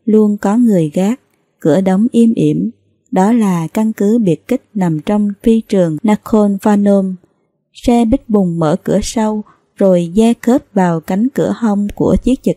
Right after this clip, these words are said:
thăng C H năm mươi ba. Bằng cách này, người bên ngoài không thể nhìn thấy được cái gì chuyển từ xe lên trực thăng. Tức thì, cánh cửa trực thăng đóng lại ngay, rồi tiếng đề ba của động cơ cánh quạt rít lên,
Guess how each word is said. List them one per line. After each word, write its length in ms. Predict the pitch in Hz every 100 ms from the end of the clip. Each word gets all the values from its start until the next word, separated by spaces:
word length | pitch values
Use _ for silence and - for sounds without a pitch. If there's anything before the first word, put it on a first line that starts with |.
| -
thăng 300 | 220 208 202
C 200 | - -
H 220 | 226 220 269 254
năm 220 | 226 226
mươi 100 | 220
ba. 320 | 202 214 208 - _ _ _ _ _ _
Bằng 240 | 185 175
cách 220 | 160 262 247
này, 320 | 202 180 165
người 240 | 175 185
bên 240 | 180 247 233
ngoài 260 | 196 165
không 240 | - 233 233
thể 180 | 185 170
nhìn 240 | 208 175
thấy 240 | 190 190 226
được 280 | 185 -
cái 200 | 202 214 226
gì 320 | 190 170 156 - _ -
chuyển 240 | 156 185
từ 240 | 220 185 165
xe 360 | - 214 214
lên 240 | 208 226 226
trực 160 | 202 -
thăng. 300 | 208 202 196 - _ _ _
Tức 120 | 294 -
thì, 340 | 254 214 180 165 -
cánh 220 | 208 233
cửa 260 | 311 180 180 -
trực 120 | 139 -
thăng 280 | 233 220 214
đóng 200 | 214 262
lại 220 | 185 156
ngay, 360 | 196 214 208 208 _ _ _
rồi 340 | 202 190 180 -
tiếng 240 | 220 269
đề 200 | 214 180
ba 320 | 175 226 226
của 160 | 226 208
động 240 | 190 160 160
cơ 200 | 226 220 -
cánh 220 | 220 262
quạt 240 | - 170 - -
rít 220 | 269 -
lên, 320 | 220 214